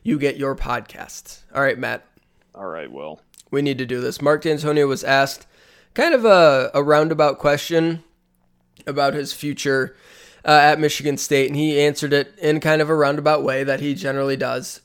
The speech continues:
Speaker 1: Uh, and as a follow-up, credit to Chris Solari from the Detroit Free Press.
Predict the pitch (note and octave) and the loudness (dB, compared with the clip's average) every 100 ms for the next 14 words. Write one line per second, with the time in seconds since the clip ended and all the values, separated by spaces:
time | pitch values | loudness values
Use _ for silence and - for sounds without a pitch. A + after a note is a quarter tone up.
0 | _ C#3 C3+ C3+ C3+ C3+ C3+ - C#3 C#3+ | _ -2 -2 -2 -4 -4 -8 -6 -4 -4
1 | C3+ A#3+ G#3 C#3 C3+ - D3 C#3+ C#3 D3 | -2 2 4 4 2 0 -2 -2 -4 -8
2 | - D3 - C#3 C3 C3+ - C3+ C3+ D#3+ | -4 -4 -2 -2 0 -2 -4 -8 -8 -12
3 | - C3 B2+ C3 B2+ C#3+ C#3+ - | -6 -6 -6 -10 -2 0 0 -4